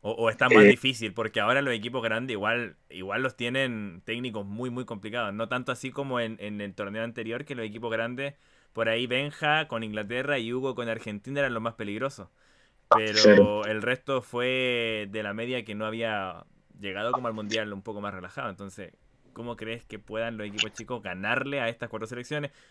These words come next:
Speaker 1: Holanda de Carcamus, Inglaterra de Ariel, Brasil del Nico Gamonal y Alemania de Carleto.
Speaker 2: Pues sí, de verdad que está mucho más difícil que la otra vez por, por el tema del equipo grande, es que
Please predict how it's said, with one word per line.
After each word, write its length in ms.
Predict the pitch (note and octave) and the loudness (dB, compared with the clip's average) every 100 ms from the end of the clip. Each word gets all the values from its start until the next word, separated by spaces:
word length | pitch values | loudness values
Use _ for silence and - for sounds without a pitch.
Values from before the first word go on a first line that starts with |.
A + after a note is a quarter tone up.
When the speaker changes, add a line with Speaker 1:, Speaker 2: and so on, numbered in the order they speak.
| _ | _
Speaker 1:
Holanda 500 | - E2+ D#2+ F2 F2 | -12 -10 -10 -6 0
de 140 | - F2 | 0 0
Carcamus, 720 | F#2 - A2+ G#2 G2+ G2+ - | -2 -2 0 -2 -4 -8 -10
Inglaterra 520 | F#2+ F2+ E2 F#2 F#2 | -10 -10 -10 -10 -8
de 100 | F2+ | -8
Ariel, 420 | F#2+ A#2 A2+ A2 | -8 -4 -2 -2
Brasil 560 | F#2+ F2+ F2 - G#2 F#2+ | -6 -8 -10 -8 -8 -6
del 160 | F#2 F2+ | -8 -10
Nico 200 | F2+ F#2 | -10 -4
Gamonal 640 | F#2 G2 A2 A2 A2 G#2 | -2 -2 -4 -4 -4 -4
y 120 | F#2+ | -6
Alemania 340 | F#2 F#2 F#2 F2+ | -6 -8 -10 -10
de 80 | |
Carleto. 380 | E2+ E2+ E2+ - _ _ _ _ _ - - - _ _ _ - - - - _ _ _ - | -12 -12 -14 -18 _ _ _ _ _ 0 0 -16 _ _ _ -8 -4 -4 -6 _ _ _ 4
Speaker 2:
Pues 240 | A#2 B2 | 8 8
sí, 300 | - A#2 B2+ | 10 12 12
de 120 | A#2 G#2 | 12 12
verdad 240 | G2+ G#2 | 12 12
que 60 | - | 8
está 200 | - A2+ | 8 10
mucho 240 | A2+ A#2 | 10 10
más 80 | A2+ | 10
difícil 320 | A#2 - - | 10 8 4
que 100 | - | 8
la 100 | A#2 | 10
otra 180 | A#2 A2+ | 12 12
vez 160 | A#2 A#2+ - | 12 12 10
por, 100 | A2+ F#2+ G2 - - | 10 8 4 -2 6
por 120 | G#2+ | 10
el 140 | G2+ | 10
tema 220 | - A2 G#2+ | 10 12 12
del 140 | G#2 | 12
equipo 240 | G2+ A2 | 10 12
grande, 400 | G#2 G#2 A2 A2 | 12 12 12 12
es 80 | A2 | 8
que 540 | - G#2 G2+ G2 F#2+ | 8 10 12 12 10